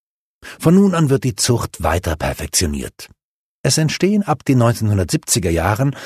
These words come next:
richtige Supermilchkühe und Superschweine, die im Gegensatz zu ihren ungezüchteten Vorfahren eine unglaubliche Menge an Milch und Fleisch abgeben können.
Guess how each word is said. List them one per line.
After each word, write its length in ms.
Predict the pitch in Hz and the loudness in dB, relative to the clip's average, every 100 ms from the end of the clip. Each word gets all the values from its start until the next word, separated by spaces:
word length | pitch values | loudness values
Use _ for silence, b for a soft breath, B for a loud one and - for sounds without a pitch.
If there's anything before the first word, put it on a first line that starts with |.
| B - | B 0
richtige 560 | 151 - - 135 143 | 0 0 -8 0 2
Supermilchkühe 1200 | 98 90 165 175 82 80 85 98 101 - - 101 104 | 2 2 2 2 -2 0 2 0 0 -4 0 0 2
und 380 | 131 117 - - | 2 0 -4 -6
Superschweine, 880 | 104 107 104 95 - 82 85 85 73 B B B | 0 0 0 0 0 0 0 -2 -4 B B B
die 100 | 143 | 2
im 100 | 156 | 4
Gegensatz 540 | 156 175 185 165 165 - | 2 2 4 2 0 -2
zu 100 | - | 0
ihren 240 | 135 127 | 2 2
ungezüchteten 680 | 135 202 185 - 123 131 107 | 4 4 4 0 0 0 0
Vorfahren 520 | - 123 127 151 156 | 0 0 2 0 0
eine 200 | 147 135 | 4 2
unglaubliche 880 | - 214 233 147 135 165 156 143 139 | 4 4 4 4 4 2 2 0 2
Menge 340 | 113 135 143 120 | 4 4 2 2
an 180 | 101 104 | 4 4
Milch 300 | 123 127 - | 4 2 0
und 160 | 113 | -4
Fleisch 340 | - 110 107 - | 0 2 2 0
abgeben 440 | 98 - 85 80 | -6 -4 -2 -2
können. 320 | - 76 64 | -4 -4 -8